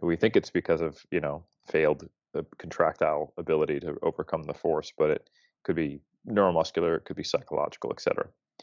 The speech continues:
Nonetheless, they tried, they failed. Um, there are other definitions in the failure, uh, de-, uh, uh, there are other,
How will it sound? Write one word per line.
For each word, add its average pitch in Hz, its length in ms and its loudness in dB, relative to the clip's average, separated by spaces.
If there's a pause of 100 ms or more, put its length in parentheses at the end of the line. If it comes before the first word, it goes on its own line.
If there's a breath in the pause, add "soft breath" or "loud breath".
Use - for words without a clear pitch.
(260 loud breath)
Nonetheless, 104 560 6 (260)
they 90 100 0
tried, 107 280 8
they - 60 -4
failed. - 280 -6 (680 soft breath)
Um, 87 460 6 (180)
there 101 160 6
are 104 260 10
other 101 140 4
definitions 98 540 0
in 95 40 -6
the 87 80 -6
failure, 101 480 2 (480)
uh, 85 380 2 (120)
de-, - 160 0
uh, 82 420 2
uh, - 80 -2 (160)
there 104 100 6
are 101 60 8
other, 107 160 4